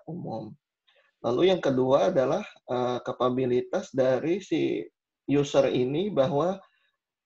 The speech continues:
at any point, kalau si user ini mau, eh, usage atau data eh, data usage-nya dia wipe, kayak dia nggak mau ada historical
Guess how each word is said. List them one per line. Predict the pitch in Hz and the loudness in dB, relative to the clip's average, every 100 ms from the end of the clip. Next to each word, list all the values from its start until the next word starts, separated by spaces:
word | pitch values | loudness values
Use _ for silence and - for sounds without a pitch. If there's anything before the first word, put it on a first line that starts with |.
| _ - | _ 2
at | 139 139 - | 2 2 -2
any | 147 151 147 139 | 2 2 2 2
point, | 131 127 131 180 190 - | 2 2 0 -2 -6 -2
kalau | 131 131 135 | 4 4 2
si | 147 | 0
user | 143 139 127 123 | 0 0 0 0
ini | 131 127 131 131 | 0 -2 -2 -4
mau, | 127 123 123 123 123 123 123 - - - | -2 -2 -2 -4 -4 -2 -4 -6 -10 -12
eh, | 131 117 113 113 - - | -10 -8 -8 -10 -14 -10
usage | 131 139 135 143 127 - - | -2 0 0 -4 -4 -8 -16
atau | 123 135 127 | -4 -2 0
data | 123 117 - 120 120 123 _ _ _ _ _ _ - 120 | -2 -4 -4 -4 -4 -8 _ _ _ _ _ _ -14 -8
eh, | 117 117 113 | -6 -6 -4
data | 123 - 127 123 | -6 -2 -2 0
usage-nya | 120 123 - 123 - 127 123 127 127 - - - 123 | -2 -4 -2 -4 -4 -4 -2 -2 -4 -8 -14 -18 -10
dia | 123 127 | -2 0
wipe, | 170 151 135 147 - | 2 4 4 0 -4
kayak | - 120 - - 135 | -6 -4 -6 -8 -2
dia | 131 | 0
nggak | 151 123 123 | 2 2 2
mau | 120 123 123 123 | -2 -2 -2 -4
ada | 127 120 120 | -6 -6 -6
historical | 127 - 131 123 123 - 127 123 120 | -8 -4 -2 -2 -4 -4 -2 -2 -6